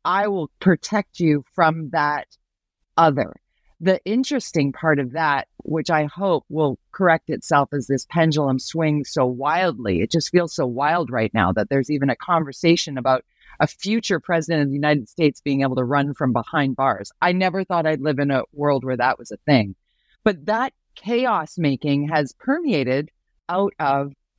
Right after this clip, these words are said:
what once was the greatest democracy on the planet. And now we're seeing the pillars of democracy shaken because a reality T V host managed to get himself into the Oval Office by being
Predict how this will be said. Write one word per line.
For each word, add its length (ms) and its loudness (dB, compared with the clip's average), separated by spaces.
what 220 2
once 360 -2
was 320 2
the 80 -8
greatest 360 0
democracy 540 0
on 140 2
the 80 -2
planet. 480 -2
And 160 -2
now 180 2
we're 140 -4
seeing 500 0
the 140 -2
pillars 320 0
of 80 -6
democracy 640 -2
shaken 640 0
because 600 0
a 60 -2
reality 460 0
T 200 -4
V 140 0
host 340 0
managed 400 0
to 80 -6
get 160 4
himself 380 -2
into 180 -6
the 80 0
Oval 300 0
Office 420 -4
by 140 2
being 340 -2